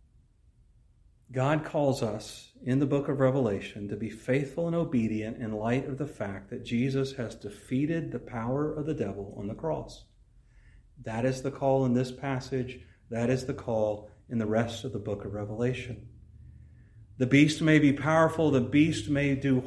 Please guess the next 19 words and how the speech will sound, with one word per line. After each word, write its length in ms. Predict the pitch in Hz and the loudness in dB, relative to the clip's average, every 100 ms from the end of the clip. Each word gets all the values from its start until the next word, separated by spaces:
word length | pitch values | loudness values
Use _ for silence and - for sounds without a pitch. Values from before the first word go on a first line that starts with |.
| - | 2
horrible 460 | 156 165 156 151 | 4 6 6 4
things 560 | 147 - 170 170 165 - | 2 2 2 2 0 -2
to 60 | 135 | -2
the 100 | 127 | -2
church, 480 | - 170 165 165 | 0 2 2 0
to 100 | - | -2
the 80 | 147 | -2
people 380 | - 156 156 147 | 0 0 2 0
of 120 | 127 | 0
God, 440 | 139 139 135 123 120 | 2 4 4 2 -2
but 120 | - | -8
the 60 | |
beast 420 | - 135 156 - 143 | -8 -4 -4 -6 -10
is 100 | - | -10
defeated, 600 | 151 - 90 90 90 - - - - - - - | -12 -12 -12 -12 -14 -16 -20 -20 -20 -20 -20 -8
and 180 | 113 104 | -6 -2
you 340 | 120 156 170 135 | 0 0 0 -2
are 180 | 135 | -2
safe, 640 | - - 104 - - - | -2 -8 -14 -16 -20 -20